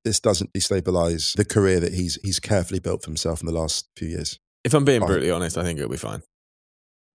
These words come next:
Speaker 2: I think it'll be fine. I don't think anyone remembers this in a year. Or maybe they remember it, but ma-, mainly for the memes. If results had been okay during the first bit of the World Cup qualifying,
Speaker 1: Yeah.
Speaker 2: maybe it wouldn't have been or felt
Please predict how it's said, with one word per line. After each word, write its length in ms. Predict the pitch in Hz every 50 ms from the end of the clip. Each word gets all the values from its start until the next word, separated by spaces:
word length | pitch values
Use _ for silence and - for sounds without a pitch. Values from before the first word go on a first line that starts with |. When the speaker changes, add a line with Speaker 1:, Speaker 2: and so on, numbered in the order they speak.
| _ - -
Speaker 2:
I 40 | -
think 140 | 90 90 82
it'll 100 | 76 65
be 80 | 71
fine. 220 | - - 71 71 76
I 80 | 82
don't 180 | 85 87 73 65
think 140 | - 73 67
anyone 440 | 62 67 69 67 67 65 69 73 - _ -
remembers 420 | - 71 65 64 64 65 65 69 69
this 200 | 69 65 - -
in 140 | 55 58 - _ _ _ _ _ _ _ _ _ _ _ - _ -
a 80 | -
year. 260 | 73 67 67 65 67 80 - -
Or 80 | - 104
maybe 180 | 127 131 110 98
they 80 | 87 85
remember 400 | 82 80 82 82 80 80 82 80
it, 100 | 76 -
but 120 | - 69
ma-, 200 | - 85 82 82 -
mainly 320 | - 85 87 85 80 78
for 100 | - - 76
the 80 | 71
memes. 420 | 71 78 78 78 76 76 - - - _ _ - - - -
If 160 | - 131 -
results 300 | 147 139 156 160 151 139
had 100 | 135 113
been 120 | 113 117 113
okay 540 | 104 98 - 113 101 95 92 92 92 - -
during 360 | - - 90 90 90 87 87
the 100 | 87 82
first 540 | - - 87 85 82 85 - - - - - _ _ _ _ _ _ _ _ _ _ _ _ -
bit 160 | 82 62 -
of 120 | 90 - -
the 340 | 78 73 76 78 73 73 71 - - -
World 180 | 80 73 -
Cup 160 | - 65 -
qualifying, 560 | - - 65 69 73 - - 64 65 64 - - _ _ _ _ _ _ _ _ _ _ _ _ _ _ -
Speaker 1:
Yeah. 100 | 82 78
Speaker 2:
maybe 200 | 76 78 80 76
it 80 | 60 50
wouldn't 240 | 78 78 80 - -
have 80 | - -
been 260 | 65 65 67 71 73 _ _ -
or 80 | - 78
felt 240 | - - 71 -